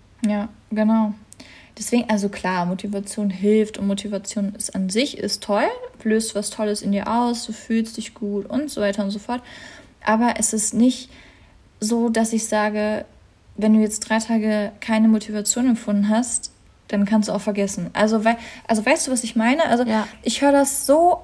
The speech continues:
Speaker 1: oft von meinem Umfeld und ich sag's auch selber, so zum Beispiel, wenn's so ums Lernen geht oder so, wo ich mir denke, „Nee, das ist einfach kein interessantes Fach, da bin ich so unmotiviert“ und so. Und dann,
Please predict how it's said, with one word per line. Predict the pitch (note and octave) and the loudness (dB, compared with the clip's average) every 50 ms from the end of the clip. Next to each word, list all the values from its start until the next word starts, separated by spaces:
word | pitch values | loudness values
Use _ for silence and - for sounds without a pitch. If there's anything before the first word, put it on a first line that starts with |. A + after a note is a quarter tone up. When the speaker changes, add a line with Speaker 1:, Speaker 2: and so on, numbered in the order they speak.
| - | 2
Speaker 1:
oft | C#4+ D4+ E4 E4+ - - - | 4 6 6 4 2 -6 -12
von | - - - - B3+ C4 | -12 -8 -2 0 2 4
meinem | C4 B3 B3 | 4 4 2
Umfeld | - C4+ E4 E4+ - C4+ A3+ A3+ | 0 -2 -2 -2 -2 -2 -2 0
und | A3+ | 0
ich | G#3+ G#3+ - | 0 0 0
sag's | - A#3 C4+ D#4 D#4 - - - | 0 0 0 0 0 -2 -8 -4
auch | - A#3 A#3 | -2 0 2
selber, | G#3+ F#3+ G3 G3+ A3 B3 D4+ C#4+ B3+ A#3 A3 | 2 2 4 4 4 6 6 6 6 4 4
so | G#3+ G#3 | 2 0
zum | G#3+ - - A3+ | -4 -4 -2 0
Beispiel, | A3+ A3 - - A3 | 0 0 0 0 -2
wenn's | A3 A3 A3 - | 0 0 0 0
so | A#3 | 0
ums | A3+ A3 A3+ G#3 G3+ | 0 0 0 0 2
Lernen | G3+ G#3 A3+ B3 C4+ C#4 C4+ B3 | 2 2 2 4 4 2 2 2
geht | A#3 A3+ A#3 | 2 0 -2
oder | - A3 G#3+ A3 A3 A3 | -2 -2 0 0 0 -2
so, | G#3+ A#3 A#3 A#3 A3 A3 | -2 -2 -2 -2 -2 -2
wo | G#3 G#3 | -2 -4
ich | G#3+ G#3+ - | -4 -4 -2
mir | A#3 G#3+ | -2 -2
denke, | A3 A3 A3 - A#3 A3 | 0 0 -2 0 -2 -2
„Nee, | G#3 G#3+ A3 A3+ A3+ A3 - - - - - - - | 0 0 2 0 0 0 -4 -18 -20 -20 -20 -14 -10
das | A3+ G#3+ - | -8 -6 -6
ist | - A3+ - - - - | -6 -6 -6 -6 -4 -2
einfach | - A3+ A3+ A#3 A3+ | -2 0 -2 -2 -4
kein | - - A#3+ A#3 A#3 | -4 0 2 2 2
interessantes | A#3 A3+ A#3 A#3 - A#3+ A3+ A#3 A#3 - | 2 2 0 -2 -2 0 0 0 -2 -4
Fach, | - - - - A#3 A#3 A#3 - | -10 -10 -6 -2 -2 -2 -2 -2
da | - A#3 | -2 0
bin | G#3+ A#3 A#3+ | 2 4 4
ich | B3 A#3+ A3+ | 4 2 2
so | - A#3+ A3+ - - - | 0 -4 -6 -6 -2 2
unmotiviert“ | B3+ C4 C4 C4+ C4 C4 B3 A#3 - - A#3+ A3 A3 A#3+ A#3 A#3 A3+ A#3 | 4 6 6 6 6 4 4 2 0 -2 0 2 2 4 4 2 0 0
und | A#3+ A3+ A3+ | 0 2 2
so. | A3+ A#3 A#3+ A#3+ A#3+ - - - - - - - - - - | 2 2 0 -2 -4 -8 -14 -20 -20 -20 -20 -20 -20 -8 2
Und | - A3+ | 6 8
dann, | A3+ A3+ A3 A3+ | 8 8 8 6